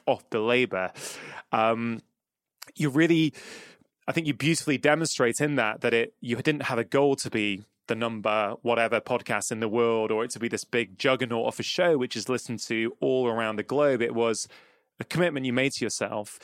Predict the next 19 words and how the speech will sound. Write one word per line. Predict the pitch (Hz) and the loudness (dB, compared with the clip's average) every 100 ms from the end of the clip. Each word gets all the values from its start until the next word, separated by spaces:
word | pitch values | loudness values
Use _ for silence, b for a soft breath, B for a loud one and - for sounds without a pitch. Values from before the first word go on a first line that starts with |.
| B B B | B B B
"I'm | 127 131 135 | 0 0 0
releasing | 127 113 117 - 107 110 _ | -2 0 0 -2 -8 -8 _
once | 120 123 - | -4 -4 -4
a | 104 | -4
week, | 104 - - | -6 -8 -6
every | 113 113 | -4 -4
week, | 101 101 - - | -6 -6 -10 -6
without | 110 101 98 - | -2 -2 -4 -6
fail." | - 104 95 - B B B | -4 -2 -2 -6 B B B
And | 139 | 2
that | 160 147 | 2 2
word | 135 190 175 151 | 6 6 6 0
to | - | 0
yourself, | 147 123 - - 190 165 147 | 0 0 0 2 4 4 2
I | 127 | -2
think, | 131 117 | -2 -4
is | 98 | -4
very | 98 123 120 107 | 0 2 2 -2
powerful. | - 143 156 135 - 101 104 170 | -6 -4 -2 -2 -2 -2 -2 -6